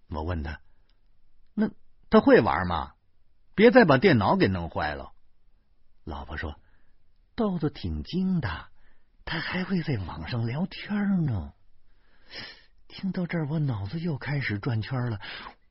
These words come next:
五岁的豆豆就会在网上聊天儿，赶紧回家看看吧，别把病毒全招家里头来。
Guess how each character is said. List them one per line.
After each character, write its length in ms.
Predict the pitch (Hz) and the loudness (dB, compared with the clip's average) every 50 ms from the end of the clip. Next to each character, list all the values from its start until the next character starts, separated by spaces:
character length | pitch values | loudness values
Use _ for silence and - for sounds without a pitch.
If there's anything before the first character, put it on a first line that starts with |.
| - - - - - _ - - | -20 -20 -20 -20 -20 _ -14 -12
五 480 | 170 135 104 87 82 67 69 80 80 | -8 -8 -6 -8 -8 -10 -10 -10 -10
岁 340 | 76 - 208 214 196 175 127 | -8 -2 0 0 0 0 0
的 120 | - 113 98 | -2 -4 -6
豆 280 | - 143 107 98 101 | -4 -6 -6 -6 -8
豆 180 | - 107 98 98 | -8 -8 -10 -8
就 220 | - 160 160 143 | -6 -6 -6 -6
会 180 | - 147 147 135 | -6 -8 -8 -8
在 180 | - 131 123 | -6 -6 -6
网 320 | 104 87 85 - - 87 80 | -6 -6 -8 -10 -10 -12 -8
上 200 | 92 98 87 85 | -8 -6 -6 -6
聊 240 | 90 104 127 180 185 | -8 -6 -6 -6 -6
天 260 | - - - 202 226 | -6 -8 -4 -2 0
儿， 320 | 226 233 226 214 180 - - - - - - - - - - - - | 2 2 2 0 -2 -6 -14 -20 -20 -20 -20 -20 -20 -20 -20 -10 -8
赶 420 | 147 - 165 185 196 202 196 180 | -4 -2 0 2 4 4 4 4
紧 240 | 147 131 110 104 98 | 2 2 0 0 0
回 220 | 110 113 120 113 | 0 0 0 0
家 240 | 104 120 113 113 113 | 2 2 2 2 2
看 320 | - - 123 110 101 98 | 0 0 0 2 2 0
看 240 | 92 82 87 85 82 | -2 -2 -4 -4 -6
吧， 120 | 82 82 - - - - - | -6 -8 -10 -12 -16 -6 -2
别 100 | 127 143 | -2 0
把 160 | 120 104 95 | 2 0 2
病 300 | - 147 135 110 104 92 | 2 4 4 4 2 2
毒 180 | 98 117 170 | 2 2 0
全 360 | 180 - - - 117 120 127 107 | 0 0 -2 -2 0 2 2 2
招 180 | 113 104 104 | 2 0 0
家 240 | 92 101 95 90 90 | 0 0 0 0 0
里 160 | 87 85 82 | -2 -4 -6
头 100 | 78 80 | -6 -6
来。 200 | 80 76 71 - | -8 -8 -10 -12